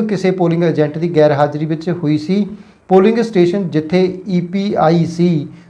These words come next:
ਤੋਂ ਇਲਾਵਾ ਹੋਰ ਦਸਤਾਵੇਜ਼ਾਂ ਦੀ ਵਰਤੋਂ ਕਰਕੇ ਵੋਟ ਪਾਉਣ ਵਾਲੇ ਵੋਟਰਾਂ ਦੀ ਗਿਣਤੀ ਅਤੇ ਪੋਲਿੰਗ ਸਟੇਸ਼ਨ ਵਿੱਚ ਪਾਈਆਂ ਗਈਆਂ ਕੁੱਲ ਵੋਟਾਂ ਦੇ ਪੱਚੀ ਪ੍ਰਤੀਸ਼ਤ ਤੋਂ ਵੱਧ, ਪੋਲਿੰਗ ਸਟੇਸ਼ਨ ਜਿੱਥੇ ਦਸ ਪ੍ਰਤੀਸ਼ਤ ਤੋਂ ਵੱਧ ਵੋਟਰਾਂ ਦੀ ਪਛਾਣ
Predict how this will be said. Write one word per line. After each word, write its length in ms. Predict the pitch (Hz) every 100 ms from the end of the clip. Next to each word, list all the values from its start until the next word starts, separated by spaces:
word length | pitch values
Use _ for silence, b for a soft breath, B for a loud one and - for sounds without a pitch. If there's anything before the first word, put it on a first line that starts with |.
| _
ਤੋਂ 460 | 190 202 214 214 214
ਇਲਾਵਾ 380 | 160 156 165 180
ਹੋਰ 260 | 180 156 151
ਦਸਤਾਵੇਜ਼ਾਂ 600 | 151 151 170 160 165 175
ਦੀ 120 | 175
ਵਰਤੋਂ 360 | 160 131 165
ਕਰਕੇ 300 | 156 156 185 190 B B -
ਵੋਟ 260 | 160 202 202
ਪਾਉਣ 220 | 214 214
ਵਾਲੇ 180 | 214 214
ਵੋਟਰਾਂ 360 | 160 160 170
ਦੀ 100 | 170
ਗਿਣਤੀ 320 | 151 151 147 170
ਅਤੇ 120 | 175
ਪੋਲਿੰਗ 320 | 160 147 156
ਸਟੇਸ਼ਨ 380 | 151 151 151 170
ਵਿੱਚ 200 | 170 165
ਪਾਈਆਂ 400 | 156 147 156 156
ਗਈਆਂ 320 | 151 156 127 123 B B
ਕੁੱਲ 200 | 196 214 208
ਵੋਟਾਂ 400 | 156 160 190 190
ਦੇ 80 | 190
ਪੱਚੀ 320 | 170 170 175
ਪ੍ਰਤੀਸ਼ਤ 460 | 170 156 - 170 170
ਤੋਂ 180 | 170 147
ਵੱਧ, 320 | 165 156 135
ਪੋਲਿੰਗ 320 | 175 151 151
ਸਟੇਸ਼ਨ 380 | 147 156 151 175
ਜਿੱਥੇ 380 | 170 165 151 - B B 156
ਦਸ 240 | 143 180 180
ਪ੍ਰਤੀਸ਼ਤ 520 | 208 196 208 214 214
ਤੋਂ 140 | 226
ਵੱਧ 320 | 185 151 156 196
ਵੋਟਰਾਂ 480 | 180 143 147 170
ਦੀ 100 | 175 175
ਪਛਾਣ 640 | 170 - 147 151 180